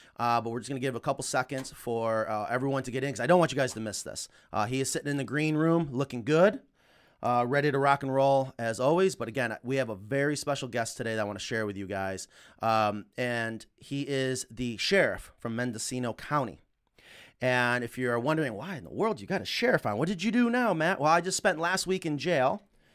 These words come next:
in the yard, putting together a chicken coop with the inmates. And if you aren't aware of that, please go back and check out, uh, our social media. And also, don't forget to check out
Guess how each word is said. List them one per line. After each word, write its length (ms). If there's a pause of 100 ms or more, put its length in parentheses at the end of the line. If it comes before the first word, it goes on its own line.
(260)
in 140
the 80
yard, 480 (120)
putting 180
together 300
a 60
chicken 260
coop 300
with 100
the 80
inmates. 540 (560)
And 400
if 80
you 100
aren't 160
aware 240
of 80
that, 180
please 320
go 160
back 400
and 120
check 300
out, 320
uh, 320
our 80
social 320
media. 640 (340)
And 340
also, 360
don't 200
forget 260
to 60
check 320
out 360